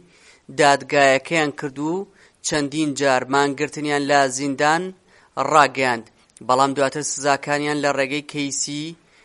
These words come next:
دیکەوە بۆ درێژکرایەوە. بارزان شێروانی برای شێروان بە دەنگی ئەمریکای ڕاگەیاند.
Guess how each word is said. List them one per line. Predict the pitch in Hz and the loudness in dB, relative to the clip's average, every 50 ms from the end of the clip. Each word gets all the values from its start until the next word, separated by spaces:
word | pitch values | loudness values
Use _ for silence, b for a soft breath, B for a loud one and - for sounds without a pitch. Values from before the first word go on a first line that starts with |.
| b b - | b b -18
دیکەوە | 135 139 151 147 - - 165 143 139 135 | -10 -8 -8 -8 -6 -2 0 0 0 0
بۆ | 135 135 131 | -2 -4 -4
درێژکرایەوە. | 127 123 123 117 - - - 123 113 110 107 104 98 101 - b b b b b b _ - | -4 -6 -6 -6 -6 -6 -6 -4 -4 -2 -2 -4 -6 -8 -10 b b b b b b _ 0
بارزان | 123 120 120 123 127 127 147 151 156 147 - | 2 2 2 2 2 0 -2 -2 0 -2 -2
شێروانی | 165 156 147 147 151 147 151 151 151 139 | -2 -2 -2 0 0 -2 -2 -4 -6 -4
برای | 151 151 147 156 151 - - | 0 0 2 2 0 -2 -2
شێروان | - 151 147 135 131 147 151 165 180 185 - b b b b b b _ 135 143 | -2 -2 -2 0 2 2 2 2 -2 -8 -14 b b b b b b _ -2 2
بە | 147 143 143 139 139 135 131 147 | 4 4 4 4 4 2 0 -2
دەنگی | 147 151 147 135 151 139 | -4 -4 -2 -2 -2 -2
ئەمریکای | 135 139 135 135 139 135 - 143 139 139 139 131 | 0 0 -2 -4 -6 -6 -4 -2 -2 -2 -2 -2
ڕاگەیاند. | 135 131 123 120 117 127 123 120 120 120 120 113 | -2 -4 -4 -4 -6 -8 -8 -6 -6 -8 -8 -10